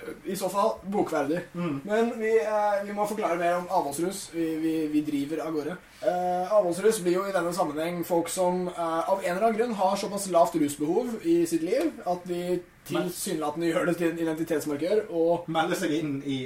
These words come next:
Speaker 2: <laughs> antirus-demonstrasjoner,
Speaker 1: Ja.
Speaker 2: organisasjoner.
Speaker 1: Som en motforening, som igjen er noe som vi synes er veldig rart. Jeg
Speaker 2: Mm.
Speaker 1: møter andre mennesker, og vi gjør den samme ikke-tingen.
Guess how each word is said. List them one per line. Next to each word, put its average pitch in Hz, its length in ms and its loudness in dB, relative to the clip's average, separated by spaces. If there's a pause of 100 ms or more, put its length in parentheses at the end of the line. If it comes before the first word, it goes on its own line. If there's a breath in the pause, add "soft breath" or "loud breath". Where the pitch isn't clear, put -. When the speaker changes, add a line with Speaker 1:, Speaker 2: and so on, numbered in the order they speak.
(360)
Speaker 2:
<laughs> 185 400 -4
antirus-demonstrasjoner, 151 1500 -2
Speaker 1:
Ja. - 140 0 (140)
Speaker 2:
organisasjoner. 143 640 -4
Speaker 1:
Som 294 120 -8
en 370 200 0
motforening, 170 760 2
som 262 140 -4
igjen 208 200 -2
er 202 120 -4
noe 170 140 0
som 165 100 -2
vi 165 100 0
synes 160 180 -2
er 170 180 -2
veldig 185 120 -4
rart. 294 280 -2
Jeg 196 400 0
Speaker 2:
Mm. 190 100 -4
Speaker 1:
møter 165 240 -2
andre 151 160 -2
mennesker, 170 400 -4
og 247 60 -6
vi 226 120 2
gjør 185 380 -2
den 214 140 -4
samme 226 200 -2
ikke-tingen. 135 540 -8